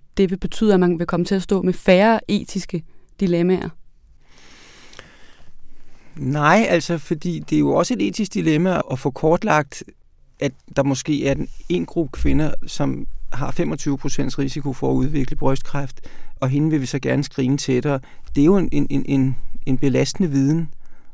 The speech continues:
Speaker 2: at få. Så, så, så det er jo ikke uproblematisk. Altså hende, hvor vi siger, "Nej, din risiko, den er mindre end halvdelen af gennemsnittet." Altså, det,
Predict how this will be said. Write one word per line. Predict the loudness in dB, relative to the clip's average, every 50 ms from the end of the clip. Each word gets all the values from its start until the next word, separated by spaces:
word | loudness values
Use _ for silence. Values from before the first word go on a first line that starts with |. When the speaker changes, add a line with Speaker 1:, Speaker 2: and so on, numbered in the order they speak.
| -16 -8 -6
Speaker 2:
at | -4 -4
få. | 0 2 2 2 2 0 -2 -4 -6 -6 -8 -10 -10 -8 -8 -8 -8 -8
Så, | -4 -4 -2 -2
så, | -2 0 0 -2
så | 0 0 -2
det | 0 2 4
er |
jo | 4 4
ikke | 4 2 2 2
uproblematisk. | 2 0 2 0 0 0 0 0 0 0 2 2 2 2
Altså | 2 2 2 2
hende, | 4 4 4
hvor | 4 4
vi | 2 0
siger, | 0 0 0 0 0 -2 -8 -12 -14 -10 -2
"Nej, | 0 0 0
din | 0 -2 -4 -4 -4 -4 -6 -8 -8 -10 -8 -6
risiko, | -4 -4 -4 -4 -4 -4 -4
den | -2 0 0 0
er |
mindre | 2 2 0 0 0 0
end | -2 -2
halvdelen | 0 0 -2 -2 -2 -4 -4 -2 -2 -2
af | -2
gennemsnittet." | -2 0 0 0 0 0 -2 -2 -2 -2 -6 -10 -12 -14 -16 -14 -10
Altså, | -10 -8 -6 -4 -4
det, | -2 0 0 -2